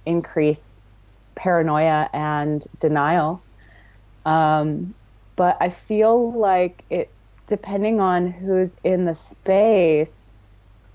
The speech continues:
it can, um, or what, you know, what voices are in the space, it can really be, I've found it to be very generative. Um,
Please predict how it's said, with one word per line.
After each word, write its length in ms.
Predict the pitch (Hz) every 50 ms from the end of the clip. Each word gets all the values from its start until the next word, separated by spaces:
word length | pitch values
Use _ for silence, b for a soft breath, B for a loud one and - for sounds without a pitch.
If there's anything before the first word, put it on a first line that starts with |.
| -
it 180 | - 165 - -
can, 380 | - - 190 180 160 160 160 160
um, 480 | 156 156 156 156 151 151 - 185 180 - _ _ _ _ _ _ -
or 100 | 180 180
what, 280 | 160 185 170 - - - -
you 100 | 202 185
know, 100 | 156 151
what 180 | 160 - - 160
voices 360 | 165 160 202 - 226 185 156
are 80 | 147
in 100 | 147 143
the 60 | 143 147
space, 440 | - - 127 127 131 156 160 - - -
it 120 | 170 -
can 180 | - 180 165 160
really 380 | 151 151 156 165 160 156 156 - _ _
be, 420 | - 160 151 151 151 147 139 - - - _
I've 200 | - 170 202 196
found 180 | - 147 143 143
it 80 | -
to 80 | - -
be 120 | 151 143
very 280 | 143 151 147 160 170 151
generative. 680 | 139 - 135 131 156 190 208 - - - - 190 - - - - _ - - _ _ _ _ _ _ _ _ _ _ _ _ - -
Um, 600 | 147 147 147 147 143 139 139 131 139 143 - 170